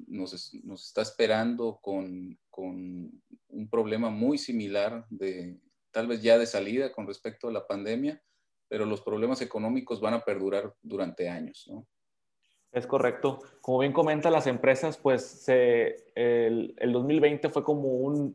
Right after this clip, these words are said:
Speaker 2: al desnudo de lo que estaban haciendo un poco mal. Incluso han hecho cambios que han ido desde la raíz, es decir, desde su modelo de negocio, como bien comentas,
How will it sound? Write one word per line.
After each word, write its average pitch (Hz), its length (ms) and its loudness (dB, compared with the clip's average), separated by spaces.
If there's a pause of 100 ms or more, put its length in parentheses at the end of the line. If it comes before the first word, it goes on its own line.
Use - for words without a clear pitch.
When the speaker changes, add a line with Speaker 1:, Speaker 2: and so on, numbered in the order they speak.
(100)
Speaker 2:
al 123 160 2
desnudo 147 580 2 (400)
de 127 220 2
lo 127 260 2
que 117 540 2
estaban 139 360 4
haciendo 143 300 2
un 147 80 -2
poco 147 300 0
mal. 135 320 2 (240)
Incluso 143 580 2
han 131 220 2
hecho 135 240 -4
cambios 135 480 2
que 131 100 -4
han 127 160 -2
ido 139 180 0
desde 120 240 2
la 107 120 2
raíz, 117 520 0 (220)
es 120 120 0
decir, 131 400 2 (360)
desde 123 200 0
su 127 120 -2
modelo 123 360 2
de 139 60 -2
negocio, 127 400 2
como 127 180 -4
bien 123 100 -8
comentas, 135 520 -6